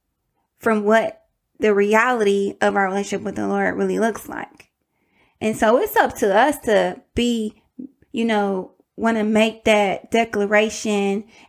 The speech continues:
and speak life over ourselves that we wanna be clean. We want a relationship with the Lord. And to really speak life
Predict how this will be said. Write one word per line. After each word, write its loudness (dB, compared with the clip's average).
and 0
speak -4
life 0
over 0
ourselves 0
that 0
we 2
wanna 4
be -2
clean. -2
We 0
want 2
a 2
relationship 0
with -4
the -4
Lord. -6
And 0
to 0
really 2
speak -4
life -2